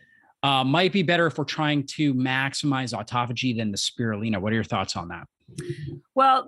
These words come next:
Speaker 2: neither one of them actually stimulate the M tor pathway because they're plant-based, um, uh, proteins. Uh, so, uh, and thirty tablets of, of these, so there's about seventy right there.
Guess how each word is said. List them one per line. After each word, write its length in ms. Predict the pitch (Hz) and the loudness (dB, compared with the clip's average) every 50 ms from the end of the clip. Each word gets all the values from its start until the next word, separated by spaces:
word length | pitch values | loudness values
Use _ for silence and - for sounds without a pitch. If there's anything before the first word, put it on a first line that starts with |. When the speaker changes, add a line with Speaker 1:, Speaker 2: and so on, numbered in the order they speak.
| 208 202 | -4 0
Speaker 2:
neither 340 | 233 247 277 349 508 523 453 | 2 4 4 4 4 4 4
one 220 | 320 269 277 285 285 | 4 4 4 4 2
of 60 | 269 | 2
them 160 | 262 240 220 | 0 0 2
actually 340 | 202 196 202 - - 233 190 | 2 0 0 -2 -8 -10 -10
stimulate 580 | - - - 233 220 214 208 196 190 190 - | -10 -6 -4 -2 0 0 0 0 0 -2 -2
the 120 | - 180 185 | -2 -2 -2
M 140 | 180 180 180 | -2 -4 -4
tor 200 | - 226 175 175 | -4 -4 -6 -4
pathway 560 | 175 - 214 202 214 214 - - 165 156 156 | -2 0 2 2 2 0 0 -2 -2 -2 -2
because 320 | 147 151 - 208 180 160 | -4 -6 -4 -4 -4 -4
they're 140 | - 180 175 - - - - | -2 -4 -4 -4 -8 -8 -2
plant-based, 1400 | - 214 214 214 214 220 - - - _ _ _ _ _ _ - - 165 156 196 196 185 170 156 - - - - _ _ - | 0 0 2 0 -2 -2 -6 -12 -18 _ _ _ _ _ _ -18 -8 -2 0 0 2 0 -2 -4 -6 -16 -20 -20 _ _ -4
um, 400 | 175 170 160 160 156 156 156 - - _ - - - | -2 0 0 0 -2 -2 -6 -8 -12 _ -18 -10 -6
uh, 220 | 165 156 151 160 | -4 -4 -4 -4
proteins. 760 | 160 - - 214 214 208 - 240 185 135 - - - - - - - - - - - - - _ - | -4 -2 0 0 0 0 0 -2 -2 -2 -4 -8 -14 -18 -18 -18 -20 -20 -20 -20 -20 -20 -10 _ -2
Uh, 160 | 170 151 - - | 0 0 -2 -4
so, 500 | - - - 233 208 202 202 196 196 185 - - - - _ _ _ - | -6 -6 0 2 4 4 4 2 0 -4 -8 -14 -20 -20 _ _ _ -4
uh, 180 | - 185 185 190 | 0 0 0 2
and 240 | - 233 233 220 202 - - _ - - - - - | 2 0 0 0 -2 -4 -8 _ -20 -20 -20 -6 -2
thirty 300 | - 320 370 381 403 330 | 0 2 2 4 2 2
tablets 920 | 233 - 233 233 240 240 247 247 - 214 190 165 - - - - - - _ _ _ _ _ _ _ _ _ _ - | 0 0 0 2 4 4 4 2 0 0 -2 -2 -4 -6 -12 -14 -16 -16 _ _ _ _ _ _ _ _ _ _ -2
of, 340 | 185 175 175 165 151 - - _ _ - - | 0 2 2 0 -2 -6 -18 _ _ -6 -2
of 320 | 185 175 156 151 151 156 | -2 -2 -2 -4 -6 -2
these, 400 | 180 175 160 151 147 151 151 - | 0 0 2 0 -2 -4 -4 -6
so 120 | - 185 | -6 -4
there's 220 | 165 170 170 156 170 | -4 -4 -6 -6 -8
about 320 | - - - - - - | -8 -6 -6 -6 -8 -6
seventy 340 | - - 185 170 175 160 147 | -4 -2 -2 -2 -2 -2 -2
right 200 | 143 156 151 - | -2 -2 -4 -2
there. 280 | 175 175 165 151 151 | -2 0 2 0 0